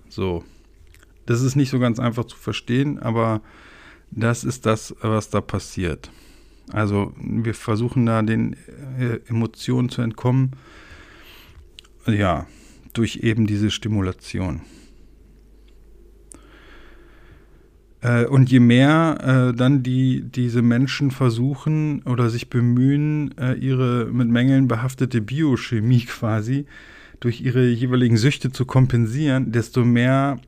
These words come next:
sorgen sie dafür, dass ihre emotionale Leere eigentlich fortbesteht, ne?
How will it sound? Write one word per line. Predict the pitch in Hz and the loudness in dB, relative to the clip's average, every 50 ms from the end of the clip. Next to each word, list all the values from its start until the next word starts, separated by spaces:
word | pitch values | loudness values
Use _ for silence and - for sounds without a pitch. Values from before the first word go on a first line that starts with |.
| - - | -8 -6
sorgen | 120 104 120 120 135 147 147 | -2 0 2 2 2 2 2
sie | 143 151 | 2 2
dafür, | 143 143 135 135 - - 147 139 139 139 139 135 131 - - - - - - - - - - _ - - | 2 0 0 -2 -4 -2 0 2 2 2 0 -2 -6 -12 -20 -20 -20 -20 -20 -20 -20 -20 -20 _ -10 -6
dass | - 117 - - - | -4 -4 -4 -2 -2
ihre | 147 131 123 120 127 127 - | 0 2 2 4 2 2 2
emotionale | - 131 143 143 135 - - 143 135 127 123 131 135 | 2 4 4 4 2 2 0 0 2 2 4 4 4
Leere | 123 123 135 143 156 151 135 127 131 135 135 - | 4 4 4 4 4 4 4 2 2 2 0 0
eigentlich | - 131 123 123 - 127 - | 0 -2 0 0 -2 -4 -4
fortbesteht, | - - 139 127 131 - 120 101 - - - - 85 65 58 - - - - _ - - - | -4 -4 -4 -4 -4 -4 -4 -4 -4 -6 -10 -10 -10 -10 -10 -12 -16 -20 -20 _ -20 -14 -6
ne? | - 104 107 131 151 156 | -4 -2 -2 -2 -2 -4